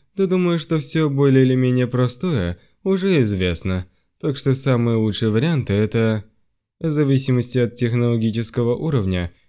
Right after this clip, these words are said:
либо консервы, либо лапша быстрого приготовления. Верно? Двести пятьдесят шестой. Аноним.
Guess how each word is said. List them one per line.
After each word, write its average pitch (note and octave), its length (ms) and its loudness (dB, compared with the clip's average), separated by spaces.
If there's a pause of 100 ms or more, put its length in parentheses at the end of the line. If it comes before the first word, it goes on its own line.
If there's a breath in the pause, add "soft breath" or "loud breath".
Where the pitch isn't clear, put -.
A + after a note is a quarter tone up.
либо E3 340 -2
консервы, D3 720 -2 (240 soft breath)
либо F#3 320 0
лапша D#3 400 0
быстрого B2 460 2
приготовления. G#2+ 1000 0 (320)
Верно? A#2 640 0 (680)
Двести A#2 380 0
пятьдесят E3 320 -4
шестой. G2 540 -2 (180)
Аноним. A2 580 2